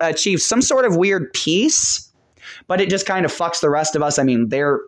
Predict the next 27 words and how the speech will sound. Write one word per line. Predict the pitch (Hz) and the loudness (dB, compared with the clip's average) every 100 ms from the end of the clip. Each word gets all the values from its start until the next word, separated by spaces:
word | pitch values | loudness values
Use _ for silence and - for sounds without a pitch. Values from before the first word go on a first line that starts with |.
| - | -4
not | 131 123 - | -2 -2 -4
fighting | 131 123 117 | -2 0 0
amongst | 123 123 123 | 0 0 -2
each | 107 | -2
other. | 180 151 135 | 0 2 2
They're | 131 | 2
basically | 135 127 123 131 | 0 -2 0 2
waiting | 127 131 131 | 2 2 2
to | 123 | 0
try | 117 135 | 0 -4
to | 123 | -2
figure | 139 127 131 | -2 0 0
out | 120 | 0
what | 135 135 | -2 -4
the | |
fuck | 123 123 - | -6 -4 -4
to | 117 | -2
do | 107 131 151 156 - _ _ | 0 2 0 -2 -20 _ _
with | 131 127 | -2 0
all | 127 127 | 2 2
of | 117 | 0
us. | 120 175 254 - - - _ _ _ _ - - - | 0 0 -2 -4 -6 -12 _ _ _ _ -20 -20 -6
And | 139 | 0
there's | 147 151 | 0 0
the | 127 | -2
good | 127 190 226 | 0 0 0
people | - 180 - 151 151 143 | 0 0 0 0 -2 -4